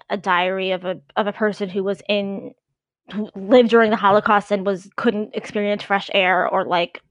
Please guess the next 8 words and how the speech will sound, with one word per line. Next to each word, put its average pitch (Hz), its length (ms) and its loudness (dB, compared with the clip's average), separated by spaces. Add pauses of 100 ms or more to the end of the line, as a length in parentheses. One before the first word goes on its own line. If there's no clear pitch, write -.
(240)
life, - 420 0 (540)
um, 214 320 4
it's - 160 0
a 226 40 2
lot 208 200 4
about 220 200 0
how 214 200 -4
she 214 640 -4